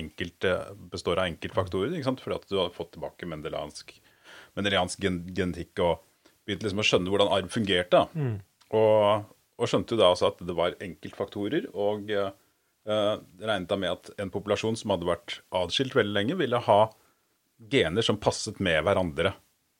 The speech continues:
Speaker 1: Altså alleler som passer med hverandre, og ikke ville komme i konflikt med hverandre, og dermed være sunn da.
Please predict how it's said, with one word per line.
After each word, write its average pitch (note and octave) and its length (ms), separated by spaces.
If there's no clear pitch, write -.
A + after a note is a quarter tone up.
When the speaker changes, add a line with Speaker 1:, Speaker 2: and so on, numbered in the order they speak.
Speaker 1:
Altså F#2+ 220
alleler F2+ 380
som G#2 140
passer - 320
med F2 140
hverandre, F2 460
og G#2 420
ikke - 220
ville F2 140
komme E2+ 240
i - 20
konflikt F2 380
med E2+ 100
hverandre, F2+ 280
og D3+ 40
dermed G2 220
være E2 180
sunn F#2+ 480
da. D#2 140